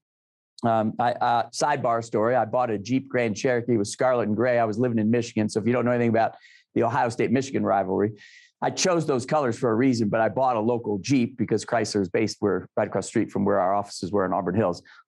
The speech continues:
So I drove around, um, first week up there, I'm in a,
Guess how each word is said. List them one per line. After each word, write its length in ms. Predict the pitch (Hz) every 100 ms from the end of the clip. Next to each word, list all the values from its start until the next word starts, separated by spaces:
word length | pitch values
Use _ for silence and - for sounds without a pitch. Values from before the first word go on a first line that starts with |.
| _ _
So 140 | -
I 40 | 135
drove 240 | 170 185
around, 520 | 180 170 165 160 160
um, 160 | 151 131
first 320 | - 160 156
week 180 | 156 156
up 120 | 151 160
there, 220 | 131 131
I'm 160 | 131
in 80 | 127
a, 100 | 120